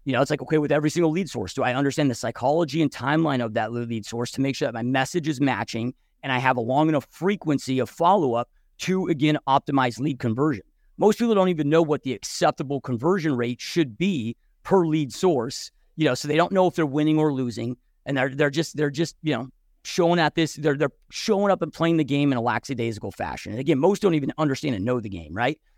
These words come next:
So you gotta know it, you gotta understand it, you gotta master it. Um, then from there, okay, you gotta make sure that you have processes and systems dialed in around every single step of the game.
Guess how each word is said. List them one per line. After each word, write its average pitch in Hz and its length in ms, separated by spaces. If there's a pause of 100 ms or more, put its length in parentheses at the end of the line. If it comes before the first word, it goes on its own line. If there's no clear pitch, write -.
(200)
So 180 120
you 160 60
gotta 143 160
know 190 240
it, 208 120
you 160 80
gotta 151 220
understand 156 500
it, - 120
you 123 60
gotta 123 160
master 101 460
it. - 80 (380)
Um, 139 300
then 202 240
from 170 220
there, 196 200
okay, 156 160
you 156 120
gotta 139 180
make 147 140
sure 147 140
that 139 120
you 143 80
have 143 140
processes 135 640
and 175 120
systems - 560 (300)
dialed 139 380
in 151 200
around 127 380
every 147 580
single 147 540
step - 400
of 120 60
the 123 80
game. 92 260